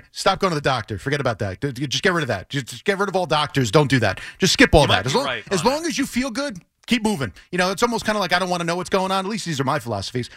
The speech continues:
Speaker 1: I don't wanna
Speaker 2: Right.
Speaker 1: know what's going on, even though I know I'm sure something's lurking. Don't tell me about it until I'm ready.
Speaker 2: <laughs>
Speaker 1: Okay? So let's skip all that. That gives you some free time. The, the car, I don't know if I told you this, Sal. I had two nails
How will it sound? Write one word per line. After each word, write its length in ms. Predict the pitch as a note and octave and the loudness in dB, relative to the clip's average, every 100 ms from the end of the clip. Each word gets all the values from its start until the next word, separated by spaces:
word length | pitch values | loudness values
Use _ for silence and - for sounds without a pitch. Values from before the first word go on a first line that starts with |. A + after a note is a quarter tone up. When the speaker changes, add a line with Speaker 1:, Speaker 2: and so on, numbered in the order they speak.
| - | -2
Speaker 1:
I 80 | G#3+ | 0
don't 80 | B3 | 2
wanna 160 | A#3+ | 0
Speaker 2:
Right. 60 | G#3+ | 0
Speaker 1:
know 100 | G3 | 0
what's 140 | D#3+ | -2
going 200 | - D3 | 0 0
on, 220 | C#3 C#3 E3 | 2 0 0
even 220 | E3+ D#3+ | -2 0
though 100 | D#3 | 0
I 80 | C#3+ | 0
know 140 | D3+ | 0
I'm 80 | C#3+ | 0
sure 220 | - E3+ | 0 -2
something's 340 | - F3 D3+ C#3 | 0 0 0 -2
lurking. 460 | C#3+ E3+ F#3 G#3 - - - - | -2 0 -2 -2 -6 -12 -8 0
Don't 160 | F#3 | 0
tell 120 | F#3 | 2
me 80 | F3+ | 0
about 200 | D#3+ D#3 | 0 0
it 60 | C#3+ | 0
until 280 | C3+ D#3 D3+ | -2 0 0
I'm 140 | C#3+ | 2
ready. 220 | B2+ G#2 - | 0 -2 -6
Speaker 2:
<laughs> 80 | |
Speaker 1:
Okay? 220 | D3 C#3+ G#3 - - - | -2 0 0 -2 -16 -6
So 100 | G3 | -2
let's 180 | A3+ | -2
skip 280 | - - B3+ | -2 -4 0
all 180 | D4 C4 | 0 0
that. 240 | A3+ A3 | 0 -2
That 140 | F3+ F#3+ | -2 -2
gives 180 | G#3 E3 | -2 -2
you 60 | |
some 160 | E3+ F3 | -2 0
free 200 | F#3 E3 | 0 0
time. 340 | - B2+ F#2+ - - _ _ - | 2 0 -2 -8 -20 _ _ -4
The, 100 | E3 | -4
the 220 | A#2+ E3 | 0 -2
car, 560 | - G3 A3+ C#4 C4+ - | 0 0 2 0 -4 -2
I 100 | E3+ | 0
don't 80 | B3+ | 0
know 60 | C#4 | -2
if 100 | G3+ | -2
I 60 | |
told 260 | D#3 G#3+ D3+ | -2 -2 -2
you 60 | |
this, 160 | C3 A#2 | -6 -4
Sal. 280 | C3 A2 G2+ | -2 -2 -2
I 160 | C#3 G#3 | 0 0
had 520 | A#3+ G#3 G3 D3 A2+ - _ _ _ _ - | 0 0 0 -2 -4 -10 _ _ _ _ -6
two 180 | - D4 | -2 0
nails 640 | C#4 G#3 A2+ - - - | 0 0 -2 -6 -10 -12